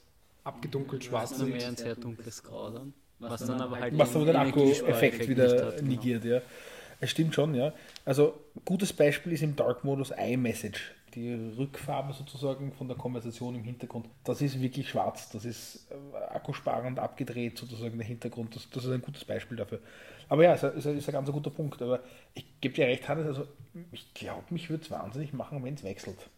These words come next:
Speaker 3: Also
Speaker 2: So, so komisch sich's anhört, für mich ist das irgendwie ein bisschen auch ein Teil des Tagesablaufs, dass man irgendwie merkt, das schaltet jetzt
Speaker 3: Aber
Speaker 2: um.
Speaker 3: dafür hast du Nightshift, also für alle, die es nicht wissen, Nightshift, die Hell-, nicht Helligkeit, aber die, die Farbtemperatur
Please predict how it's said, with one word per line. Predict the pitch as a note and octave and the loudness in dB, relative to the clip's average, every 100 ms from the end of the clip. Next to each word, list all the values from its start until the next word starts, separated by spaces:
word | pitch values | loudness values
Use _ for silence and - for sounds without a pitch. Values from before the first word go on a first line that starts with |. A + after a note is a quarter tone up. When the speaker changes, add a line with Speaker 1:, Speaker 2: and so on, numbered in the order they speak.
| - - | -18 -10
Speaker 3:
Also | A2+ B2 | -6 -4
Speaker 2:
So, | B2+ B2+ B2+ | -4 -6 -6
so | C#3 C#3 | -6 -6
komisch | C3+ C3+ E3 D#3+ | -2 0 0 -2
sich's | D#3+ - | -6 -8
anhört, | A#2 A#2 B2 D#3 - | -8 -6 -4 -6 -6
für | C#3 | -6
mich | C#3+ C#3+ | -4 -4
ist | D#3 - | -8 -8
das | C#3 C3+ | -8 -6
irgendwie | C#3 C3+ C3 | -4 -4 -4
ein | |
bisschen | B2+ C3+ | -6 -6
auch | B2+ - B2 | -6 -6 -8
ein | A#2+ | -8
Teil | A2+ A2+ | -8 -8
des | A#2 A2+ - | -8 -12 -14
Tagesablaufs, | A#2 A#2 B2 A#2 A2+ A2 A2+ A2+ A2+ | -12 -10 -10 -10 -14 -10 -8 -8 -8
dass | A#2 | -8
man | A#2 A#2 | -8 -6
irgendwie | A#2+ A#2 | -8 -8
merkt, | A2+ A2+ G#2+ - - - A2 | -8 -8 -12 -16 -20 -20 -16
das | A2+ - - | -16 -16 -16
schaltet | A2+ A2 A2 A#2 | -12 -10 -8 -8
jetzt | A#2 A2+ - | -8 -10 -6
Speaker 3:
Aber | C3+ | 2
Speaker 2:
um. | C#3 | 4
Speaker 3:
dafür | C#3+ F3+ | 4 2
hast | F3 | 0
du | F#3 | 0
Nightshift, | D#3+ C#3 E3+ - C#3 - - | 2 2 2 0 -2 -2 -2
also | A2+ | -2
für | A2+ B2 | 0 0
alle, | A2+ B2 | 0 0
die | |
es | A#2+ | -4
nicht | A#2+ | -6
wissen, | C3 - B2+ | -6 -4 -2
Nightshift, | A2 G#2+ C#3 - - | -2 -2 -6 -6 -6
die | |
Hell-, | A2+ - B2 C#3+ D3+ | -6 -2 0 0 -2
nicht | D3 - | -4 -2
Helligkeit, | C#3 C#3+ C#3+ | -2 -2 -2
aber | |
die, | C#3 B2+ | -4 -6
die | C3 | -8
Farbtemperatur | - G#2+ - - C#3+ C#3 B2+ B2 - D#3+ E3 E3 C#3 | -8 -8 -8 -4 -2 0 0 -2 -4 -2 2 4 2